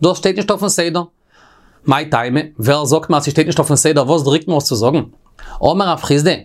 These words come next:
גמרא, חמש תפילות ועשרה קידושין, טובל כהן גדול ומקדש בו ביום. הלכה למשה מסיני. אז ער דארף פינף תפילות,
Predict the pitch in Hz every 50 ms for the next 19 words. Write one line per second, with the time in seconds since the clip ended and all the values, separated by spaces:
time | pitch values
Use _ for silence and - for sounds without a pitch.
0 | - - 143 135 151 160 208 233 220 185 175 175 175 - - - - - 214 240
1 | 247 233 220 214 - - - 165 170 208 208 208 208 208 214 208 208 - - -
2 | 147 170 160 151 147 - - 226 220 214 202 190 - - 170 151 151 196 214 202
3 | 208 - 208 208 208 202 196 - 196 202 196 185 196 185 196 - 170 156 156 151
4 | 151 170 185 190 196 190 190 - 170 160 156 147 156 160 160 175 160 165 143 135
5 | 143 147 143 139 123 110 92 90 90 _ _ _ _ _ _ - - - - 151
6 | 160 190 226 220 226 220 214 202 214 214 208 214 196 196 190 - - 190 180 175
7 | 170 160 165 - _ _ _ _ - - - - 147 143 180 190 185 - - -
8 | 240 226 220 208 214 - - 214 233 226 233 240 233